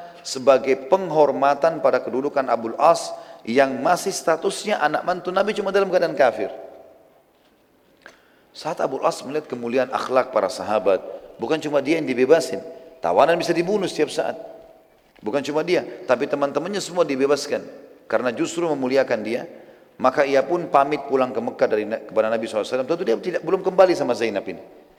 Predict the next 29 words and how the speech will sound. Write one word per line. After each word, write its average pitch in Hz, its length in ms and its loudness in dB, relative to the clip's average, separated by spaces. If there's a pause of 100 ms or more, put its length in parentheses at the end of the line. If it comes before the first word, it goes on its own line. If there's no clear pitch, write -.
(100)
masih - 160 -8
dalam 175 80 -4
keadaan 175 240 0
kafir. 131 400 0 (640)
Kemudian 139 480 0
dia 185 400 4
menge-, 139 320 -4
dia 147 160 0
kembali 143 320 4
ke 139 80 -6
Mekah, 139 440 2 (760)
Lalu 151 160 6 (120)
dia 156 40 4
kembalikan 165 560 2
semua 196 560 2
amanah 170 440 4 (920)
yang 123 100 2
dititipkan 139 460 -2
sama 127 240 -2
dia. 101 240 -4 (320)
Jadi 131 160 -2
rupanya 175 320 0
setelah 160 320 -2
Nabi 185 160 2
sallallahu 160 160 2
alaihi 147 100 -2
wasallam 170 160 0
tinggalkan 147 400 -2
Mekah, 117 360 0